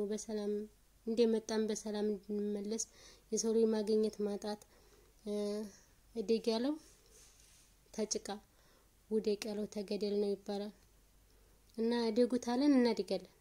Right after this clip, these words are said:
ነገም ዛሬም ከነገ ወዲያም ውደቁ ታለን ደግሞ መውደቃችን አይቀርም ሺህ ዓመት ብንሰራም።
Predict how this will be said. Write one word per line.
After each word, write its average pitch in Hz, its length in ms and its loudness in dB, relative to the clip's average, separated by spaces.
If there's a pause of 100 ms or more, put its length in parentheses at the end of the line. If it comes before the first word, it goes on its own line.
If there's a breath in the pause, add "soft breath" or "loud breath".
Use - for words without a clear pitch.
ነገም 208 300 -2
ዛሬም 202 300 -2
ከነገ 196 340 -6
ወዲያም 202 300 -8 (160)
ውደቁ 214 340 -4
ታለን 214 280 -4
ደግሞ 226 180 0
መውደቃችን 214 580 0
አይቀርም 202 380 -4
ሺህ - 180 -8
ዓመት 220 220 -2
ብንሰራም። 202 560 -2